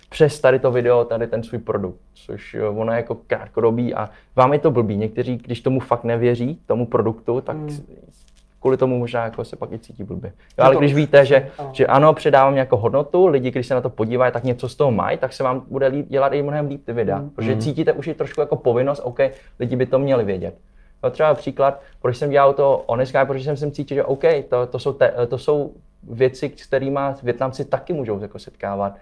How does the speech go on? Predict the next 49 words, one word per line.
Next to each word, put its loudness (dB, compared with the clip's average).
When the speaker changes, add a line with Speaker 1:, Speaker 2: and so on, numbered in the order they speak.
Speaker 1:
a -2
nedozví 0
se -10
to, -6
pokud -8
já -8
to -6
neudělám -6
do -6
té -6
vietnamštiny.“ -10
Jo, -6
nikdo -4
na -2
to -6
jiný -6
neupozorní. -10
Speaker 2:
Hmm. -14
Speaker 1:
Jo, -20
takže -8
v -12
tu -6
chvíli -6
je -6
to -4
mn-, -6
všechno -6
mnohem -4
jednodušší. -4
To -6
je -4
Speaker 3:
To -8
Speaker 1:
pak -2
jako -4
mindset. -6
Speaker 3:
To -2
je 2
i -2
vlastně -2
to -2
první, -2
jak -6
jsem -8
se -4
já 6
dozvěděl -2
o -4
tvých -6
videích -4